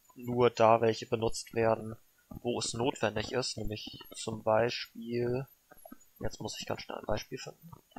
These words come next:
Finde ich ein Beispiel? Mhm, natürlich finde ich kein Beispiel.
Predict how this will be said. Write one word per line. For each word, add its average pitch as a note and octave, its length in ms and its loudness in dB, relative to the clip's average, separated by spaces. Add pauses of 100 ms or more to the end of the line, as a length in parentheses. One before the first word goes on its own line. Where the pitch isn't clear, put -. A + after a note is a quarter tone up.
(500)
Finde D3 340 -4
ich - 220 -4
ein C#3 140 -2
Beispiel? C3 520 0 (120)
Mhm, D#3+ 500 -4 (100)
natürlich - 440 0
finde G#2+ 160 0
ich - 120 -6
kein G2+ 200 0
Beispiel. G#2+ 480 -2